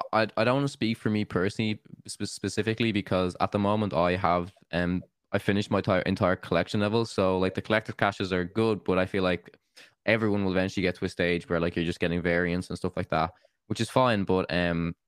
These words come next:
I think it, it, it will probably be tweaked in a different way to make it feel maybe a bit more rewarding. I suppose, like, w-, with any game, like, the higher up the ranks you go, it's not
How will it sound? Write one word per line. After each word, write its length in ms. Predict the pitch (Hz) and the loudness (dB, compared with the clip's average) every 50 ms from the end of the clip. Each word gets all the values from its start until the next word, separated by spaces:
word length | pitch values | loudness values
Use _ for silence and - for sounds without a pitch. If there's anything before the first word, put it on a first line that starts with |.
| _ _ _ _ _ _ _ | _ _ _ _ _ _ _
I 120 | - 98 | 0 0
think 240 | - 127 127 123 113 | 2 2 0 0 0
it, 120 | - - - | -2 -2 0
it, 240 | - 98 90 - - _ | 0 0 -2 -2 -6 _
it 80 | - 92 | -4 -2
will 180 | - 82 92 - _ | -2 -2 -4 -6 _
probably 340 | - - 117 101 110 113 110 | -2 0 0 0 0 -2 -2
be 280 | 98 110 107 98 95 - _ _ | -2 0 0 0 -2 -4 _ _
tweaked 400 | - - - 101 101 92 - - | -12 -4 -2 -2 -2 -2 -2 -2
in 220 | 92 92 92 - - - | -2 -2 -2 -4 -4 -6
a 80 | - 87 | -6 -2
different 360 | 80 90 92 - - 95 82 | 0 0 0 0 0 -2 0
way 220 | 87 90 92 92 | 0 0 0 0
to 480 | 92 - - - 95 92 90 90 92 92 _ _ _ _ _ _ _ _ _ _ - | -2 -4 -4 -2 0 0 0 0 -2 -6 _ _ _ _ _ _ _ _ _ _ -2
make 320 | 95 95 92 92 - - | 0 0 0 0 0 -2
it 120 | 95 87 - _ _ _ _ _ | -4 -4 -4 _ _ _ _ _
feel 520 | 92 92 92 92 92 90 87 85 85 87 90 - _ _ _ _ _ _ _ _ _ _ _ _ _ _ _ _ _ _ | -2 0 2 2 2 2 2 0 0 -2 -4 -12 _ _ _ _ _ _ _ _ _ _ _ _ _ _ _ _ _ _
maybe 520 | - 98 101 107 123 139 143 143 147 156 - - | 0 2 2 2 2 0 -2 -2 -2 -2 0 0
a 60 | 135 | -2
bit 200 | 131 - 156 - | 0 0 0 0
more 220 | - 147 147 147 147 | 0 0 0 2 2
rewarding. 460 | 156 143 135 135 147 151 160 151 - | 0 0 0 0 0 0 0 2 0
I 40 | 139 | 0
suppose, 360 | 131 135 - 165 160 165 147 | 0 2 2 2 2 2 2
like, 180 | 147 139 127 | 2 0 2
w-, 160 | - 117 - - | 0 0 0 2
with 160 | 120 123 - - | 0 0 0 0
any 240 | - 113 123 147 151 | 0 0 2 2 2
game, 340 | 123 107 101 107 107 104 101 | 2 2 2 2 2 2 2
like, 140 | 95 95 92 | 0 0 -2
the 80 | - | -4
higher 720 | 98 - - - - 95 98 104 110 113 107 98 90 90 - _ _ _ _ _ _ _ _ _ _ _ _ _ _ _ _ _ _ _ _ _ _ _ _ _ | -6 -8 -4 0 2 2 4 4 2 2 2 2 0 -2 -4 _ _ _ _ _ _ _ _ _ _ _ _ _ _ _ _ _ _ _ _ _ _ _ _ _
up 160 | - 107 - - | -4 -4 -2 -2
the 120 | - 98 | -2 0
ranks 380 | 92 95 92 95 95 95 - - | 2 2 0 0 -2 -4 -2 -2
you 120 | 101 92 | -2 0
go, 320 | - 101 87 87 87 87 | 2 2 2 2 2 2
it's 180 | 76 78 - - | 0 -2 0 0
not 200 | 104 107 90 - | 0 0 0 -2